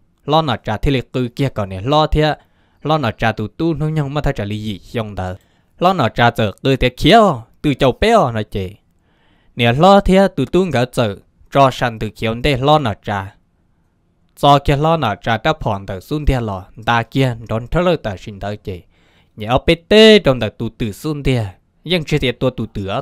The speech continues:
tua hậu á sư. Nhẹ ở bê tê đọc ba ba ba trong tờ xuân thia chê, ua nửa á tờ lù, tù tử cun đầy kia tờ xin tờ. Lo nọ trả, trả kia đáp hòn trong tù tử hay thì do chẳng lo chê tua sinh tha nó ta xin mà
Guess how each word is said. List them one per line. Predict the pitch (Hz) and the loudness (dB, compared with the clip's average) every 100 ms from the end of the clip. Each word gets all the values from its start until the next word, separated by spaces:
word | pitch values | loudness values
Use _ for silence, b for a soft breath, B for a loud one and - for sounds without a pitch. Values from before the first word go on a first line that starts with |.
| - | -4
tua | 131 | -2
hậu | 117 | -2
á | 104 107 | -2 -4
sư. | - 139 143 _ _ _ _ _ _ | -4 -12 -12 _ _ _ _ _ _
Nhẹ | 117 | -4
ở | 120 | -2
bê | 156 139 | 2 0
tê | - 160 | 2 0
đọc | 127 - | 2 0
ba | 185 185 | 4 6
ba | 196 | 6
ba | 208 196 175 | 6 6 4
trong | 147 135 | 0 -4
tờ | 107 | -6
xuân | - 165 160 | -6 -8 -2
thia | 156 143 | 0 0
chê, | 120 101 | 0 -8
ua | 101 | -8
nửa | 110 | -10
á | 101 107 | -6 -6
tờ | 117 - 101 | -6 -6 -6
lù, | 107 127 104 _ _ _ _ | -4 -4 -6 _ _ _ _
tù | 131 123 | -6 -4
tử | 139 107 | -4 -6
cun | - 147 120 | -4 -6 -4
đầy | 104 | -6
kia | - 127 | -4 -6
tờ | - 95 | -4 -8
xin | - 104 | -8 -14
tờ. | 92 95 - b b b b b | -12 -12 -14 b b b b b
Lo | 156 180 | 2 2
nọ | 143 | 0
trả, | 101 123 120 | -2 0 0
trả | - 135 | 2 2
kia | 127 127 | 2 0
đáp | 165 170 | 0 0
hòn | 117 98 | -4 -2
trong | 120 | -6
tù | 113 | -6
tử | 104 123 101 | -10 -8 -8
hay | 104 | -8
thì | 107 107 | -8 -2
do | 143 | -2
chẳng | 139 110 123 | -2 -6 -2
lo | 131 | -4
chê | 135 | -4
tua | 131 165 156 | -6 0 2
sinh | 147 180 | 0 0
tha | 165 139 | 0 0
nó | 117 | -4
ta | 110 135 | -8 -8
xin | - 101 | -8 -14
mà | 95 | -14